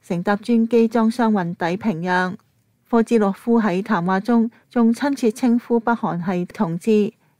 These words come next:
並且表示莫斯科動物園同平壤動物園已經合作超過十三年，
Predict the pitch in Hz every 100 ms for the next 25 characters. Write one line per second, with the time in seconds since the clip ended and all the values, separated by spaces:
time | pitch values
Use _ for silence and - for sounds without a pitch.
0 | - 185 240 226 180 208 226 202 - _
1 | _ 190 - 233 240 226 214 185 190 180
2 | 175 170 - _ - 170 170 214 170 185
3 | 185 190 185 185 180 175 170 - _ 196
4 | 202 226 202 - 208 196 - 226 220 190
5 | 190 185 - 226 214 190 165